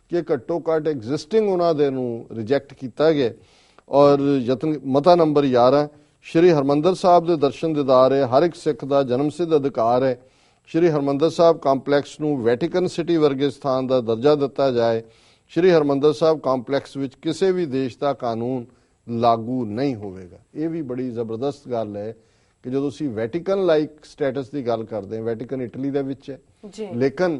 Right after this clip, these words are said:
Speaker 1: ਉਹਨਾਂ ਦਾ ਆਪਣਾ ਵਿਧੀ ਵਿਧਾਨ, ਪਾਸਪੋਰਟ, ਰੇਡੀਓ ਸਟੇਸ਼ਨ, ਮੈਸੇਜ,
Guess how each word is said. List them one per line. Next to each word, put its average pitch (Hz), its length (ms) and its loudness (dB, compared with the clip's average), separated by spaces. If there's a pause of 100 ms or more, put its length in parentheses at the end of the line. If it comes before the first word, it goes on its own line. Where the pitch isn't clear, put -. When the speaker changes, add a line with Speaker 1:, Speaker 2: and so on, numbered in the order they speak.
(120)
Speaker 1:
ਉਹਨਾਂ 147 260 -2
ਦਾ 131 180 0
ਆਪਣਾ 135 380 -4
ਵਿਧੀ 135 320 -4
ਵਿਧਾਨ, 120 540 -6
ਪਾਸਪੋਰਟ, 120 800 -6
ਰੇਡੀਓ 117 340 -6
ਸਟੇਸ਼ਨ, 120 760 -10 (460)
ਮੈਸੇਜ, 120 640 -4